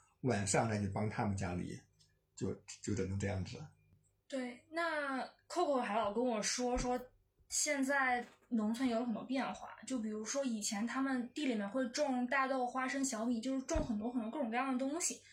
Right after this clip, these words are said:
Speaker 2: 但现在种植作物就是更加单一化了，但是在农民角度看也有他们的道理。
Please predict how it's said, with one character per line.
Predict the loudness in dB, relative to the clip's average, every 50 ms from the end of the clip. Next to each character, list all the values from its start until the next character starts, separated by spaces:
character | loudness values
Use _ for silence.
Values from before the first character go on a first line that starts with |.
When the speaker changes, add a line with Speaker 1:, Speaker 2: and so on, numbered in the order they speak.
| -20 -20 -12 _
Speaker 2:
但 | -4 0 0
现 | 2 0 0 2
在 | 2 0 2
种 | 0 0 0
植 | 0 -2 -2
作 | -2 0 0
物 | 0 0 -2 -4 -8 -12 _ _ _ _ _ _
就 | -6 -4
是 | -4 -2
更 | 0 2 2
加 | 2 2
单 | 2 2 2 4 2
一 | 2 0
化 | 0 0 -2 -2 -2 -4
了， | -6 -8 -12 -16 -20 -20 -18 -4
但 | -2 0 0
是 | 0 0 0
在 | 2 2 2 4
农 | 4 2 4 2
民 | 2 2 0 0
角 | -2 -2 -2 -2
度 | -4 -4 -6 -6
看 | -6 -4 -4 -2 -2 -2 -2
也 | -2 -2
有 | -2 -2 -4
他 | -6 -6 -4 -2 0
们 | 0 0 0
的 | -2 -2
道 | -2 0 0 0
理。 | 0 -2 -4